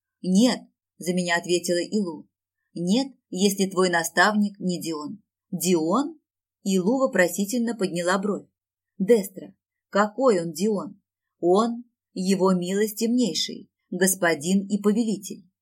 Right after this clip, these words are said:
Теперь девчонки подумают, что у нас с ним конфликт на личной почве". "Он мне больше не наставник, поэтому", нарочито равнодушно пожала плечами, "никакого почтения".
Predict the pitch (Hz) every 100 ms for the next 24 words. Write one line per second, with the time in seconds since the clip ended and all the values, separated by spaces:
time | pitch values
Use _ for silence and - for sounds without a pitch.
0 | _ _ - 247 302 320 214 196 190 226
1 | 262 262 190 180 165 196 240 247 - 190
2 | 170 165 175 196 196 190 165 - 160 202
3 | - - 185 175 208 262 190 - 226 208
4 | 185 - - _ _ _ _ _ _ _
5 | - 175 180 175 170 170 165 165 170 170
6 | 185 170 165 165 - 185 147 - - -
7 | 170 160 - 190 220 254 _ _ - 180
8 | 170 - 185 165 160 156 147 220 - 160
9 | 156 156 151 151 151 - 147 - - _
10 | _ _ 185 175 165 160 214 220 196 175
11 | - - 208 143 196